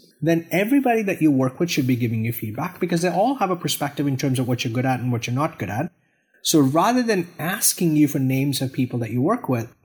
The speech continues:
we automatically figure that out based on who you're emailing, based on who you're meeting with, based on who you're slacking with, based on who you're hip chatting with, you know, based on who's fixing the bugs that you're filing,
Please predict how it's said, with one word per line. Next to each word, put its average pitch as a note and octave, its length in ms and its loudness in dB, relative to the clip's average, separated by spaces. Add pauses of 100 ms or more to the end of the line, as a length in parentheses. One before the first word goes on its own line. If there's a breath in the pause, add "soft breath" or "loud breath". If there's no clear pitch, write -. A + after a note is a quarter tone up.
(160)
we E3 320 0
automatically D#3+ 640 -2
figure C#3+ 240 -2
that C3+ 140 0
out B2 340 -4
based C3+ 340 -2
on C3 140 0
who B2 160 0
you're A#2+ 260 -2
emailing, B2 440 0
based A#2+ 260 -4
on A#2+ 60 -2
who B2+ 100 0
you're A#2+ 140 0
meeting D#3 360 2
with, B2 240 -2 (400 soft breath)
based C3 280 2
on C3 80 2
who B2+ 80 2
you're A#2 120 0
slacking D3+ 520 -2
with, B2+ 260 0
based B2 260 -2
on B2 80 -2
who B2+ 140 0
you're A#2+ 120 0
hip E3 180 -2
chatting C#3+ 280 0
with, B2+ 220 0 (100)
you C3 120 0
know, A#2+ 80 0
based B2 340 0
on B2+ 140 2
who's B2+ 260 0
fixing E3+ 380 0
the D#3 80 2
bugs C#3+ 340 2
that C3 100 -2
you're C#3 140 2
filing, B2+ 560 2